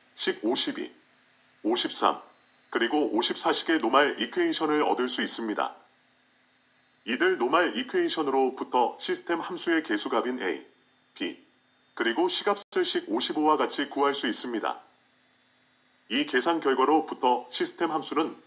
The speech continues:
식 오십육과 같이 나타낼 수 있습니다. 식 오십육을 그래프로 나타내면 그림의 황색 선이 되며 모든 측정 데이터들을 가장 가깝게 통과하는 이 차 함수를 나타냅니다.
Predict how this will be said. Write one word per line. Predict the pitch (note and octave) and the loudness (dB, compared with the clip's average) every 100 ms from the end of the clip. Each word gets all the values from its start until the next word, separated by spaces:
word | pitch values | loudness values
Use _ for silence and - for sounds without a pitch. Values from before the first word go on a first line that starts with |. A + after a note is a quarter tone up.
| - | -6
식 | - D#3 - | -2 -2 -2
오십육과 | G#2+ C3+ F#3 D3+ D#3+ | -2 0 -2 -2 2
같이 | C#3 A#2+ - C3+ | 2 2 0 0
나타낼 | D3+ D3+ D3 | 0 0 -2
수 | C#3 D3 | 0 -2
있습니다. | - C3 A2+ C2+ - - _ _ _ _ _ _ _ _ _ _ - | -2 -4 -4 -4 -8 -20 _ _ _ _ _ _ _ _ _ _ -8
식 | - F#3+ - | 2 2 2
오십육을 | - B2+ F3 E3+ E3 E3+ | -2 0 0 2 4 4
그래프로 | - C3+ - C#3+ | 2 2 2 4
나타내면 | F2+ A2 B2 G2 G2 - - _ _ - | 4 2 0 0 -2 -4 -20 _ _ -4
그림의 | A#2 B2+ E3 | 0 2 2
황색 | - F#3 F#3+ | 0 -2 -2
선이 | - D#3+ | -2 -2
되며 | A#2+ F2+ D2+ - - _ _ _ _ | 0 0 -2 -4 -14 _ _ _ _
모든 | - A2+ F#3 F3 | 0 4 2 0
측정 | - G3 F#3+ | -2 2 2
데이터들을 | D3 C#3+ D3+ C#3 D3 C#3 - | 2 0 2 2 4 2 0
가장 | - D3 E3+ | 0 0 0
가깝게 | - - D3+ D#3+ D#3+ | -2 0 2 2 0
통과하는 | G3 F#3 E3 D#3+ | 2 4 4 2
이 | F#2 | -2
차 | - C#3+ | 0 2
함수를 | C3+ - C3 | 0 0 2
나타냅니다. | F#2+ - D3 B2+ F2+ C2 | 2 2 -2 -4 -4 -6